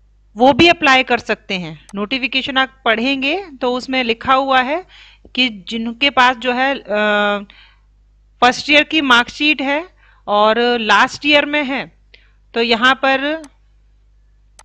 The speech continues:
ये लाइन देखें, यहाँ पर candidates who have appeared to, uh, appeared or will appear for their final examination as on the last date of filling online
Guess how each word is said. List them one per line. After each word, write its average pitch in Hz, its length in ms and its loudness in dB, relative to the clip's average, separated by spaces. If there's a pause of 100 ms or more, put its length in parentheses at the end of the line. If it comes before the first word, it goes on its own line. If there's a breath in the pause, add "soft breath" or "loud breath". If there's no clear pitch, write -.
(1000 soft breath)
ये 233 140 0
लाइन 247 320 0
देखें, 277 260 -2
यहाँ 277 140 -2
पर 311 400 -4 (2250 soft breath)
candidates 320 640 4 (100)
who 285 260 -2
have 294 200 2
appeared 285 680 2
to, 302 140 -2 (360)
uh, 208 100 -2
appeared 302 480 2
or 285 180 4
will 262 280 -4
appear 285 440 0
for 262 500 2
their 254 320 0 (220)
final 277 360 2
examination 202 600 -6 (480 loud breath)
as 262 180 4
on 320 200 2
the 311 60 8
last 254 420 4
date 339 220 2
of 330 140 6
filling 294 380 -2 (100)
online 262 400 0